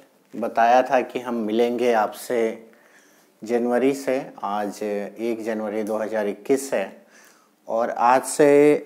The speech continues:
हमने start किया है बिल्कुल complete नए तरीके से। कोशिश करेंगे हम वो सारे topics cover करने के लिए जो कि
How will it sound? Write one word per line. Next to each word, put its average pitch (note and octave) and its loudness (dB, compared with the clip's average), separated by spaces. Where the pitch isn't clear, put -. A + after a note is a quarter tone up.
हमने C3+ -2
start - 0
किया C#3+ 2
है C#3 -6
बिल्कुल D3+ 2
complete C#3 2
नए C3+ 2
तरीके C#3 2
से। D#3 -2
कोशिश E3 2
करेंगे E3+ 4
हम E3 0
वो D3 0
सारे C#3+ 6
topics D3 0
cover B2+ 0
करने C3 2
के C3 0
लिए C3 4
जो B2+ 0
कि A#2+ -4